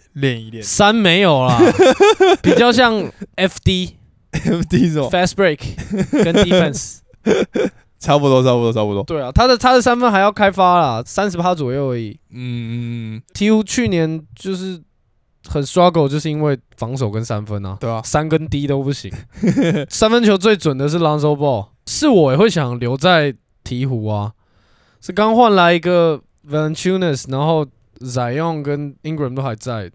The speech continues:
Speaker 2: 就打起来应该蛮好玩的吧。论球商来讲，他不是大 V，小 V 啦。
Speaker 1: 嗯。
Speaker 2: 小 V 应该 Steve Adams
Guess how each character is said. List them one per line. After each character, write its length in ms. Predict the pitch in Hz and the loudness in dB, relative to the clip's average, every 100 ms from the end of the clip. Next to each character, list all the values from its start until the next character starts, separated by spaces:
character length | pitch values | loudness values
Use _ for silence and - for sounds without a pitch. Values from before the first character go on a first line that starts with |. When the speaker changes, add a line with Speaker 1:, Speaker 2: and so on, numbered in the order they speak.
| _ | _
Speaker 2:
就 160 | - 196 | -14 -10
打 240 | 175 120 | -6 -6
起 140 | 139 117 | -6 -8
来 80 | |
应 80 | 117 | -8
该 160 | 127 135 | -8 -8
蛮 120 | 107 | -6
好 100 | 110 | -8
玩 200 | 87 73 | -10 -16
的 80 | 71 | -20
吧。 220 | - - - | -20 -20 -4
论 360 | 226 233 180 | 0 0 0
球 360 | 135 - 139 143 | -8 -4 -2 -2
商 260 | - 160 160 | -2 -2 -2
来 180 | 135 | -4
讲， 400 | 131 117 101 90 104 - | -6 -8 -10 -12 -20 -8
他 100 | 143 | -6
不 80 | 135 | -6
是 20 | |
大 200 | 135 127 | -6 -6
V， 120 | 113 | -6
小 240 | 107 - 117 | -8 -4 -4
V 300 | 120 135 131 | -4 -6 -8
啦。 140 | 107 - | -8 -10
Speaker 1:
嗯。 300 | 151 131 135 | -10 -10 -12
Speaker 2:
小 240 | - 143 | -4 -2
V 400 | 135 160 180 180 165 _ _ - | 0 0 0 -2 _ _ _ -12
应 120 | 170 | -2
该 240 | 180 160 | 2 0
Steve 400 | 131 135 - 143 139 | -2 -14 -8 -6 -4
Adams 460 | 135 123 107 - | -4 -8 -10 -16